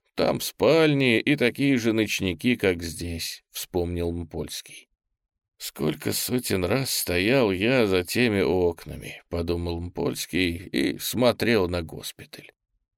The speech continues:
«Предполагал ли, что буду смотреть отсюда туда? Нет, никогда. Господи, как все это непонятно, странно и дико. Ничего,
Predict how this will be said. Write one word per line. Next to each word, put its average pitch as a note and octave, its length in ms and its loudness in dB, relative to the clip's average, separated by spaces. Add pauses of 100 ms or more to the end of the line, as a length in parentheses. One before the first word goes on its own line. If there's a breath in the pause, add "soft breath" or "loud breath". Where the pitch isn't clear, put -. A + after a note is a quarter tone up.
«Предполагал D3 920 4
ли, F2 120 -4
что - 280 -4
буду F#2 340 0
смотреть G2 800 0
отсюда A#2 800 2
туда? F2 500 -2 (340)
Нет, - 540 -10 (140)
никогда. F#2 800 0 (640)
Господи, F2+ 1120 0
как D3+ 240 -4
все - 300 -2
это G#2 220 -4
непонятно, F2+ 1000 -4
странно G2 720 2
и F2 260 -2
дико. - 640 -6 (320)
Ничего, C3+ 720 -2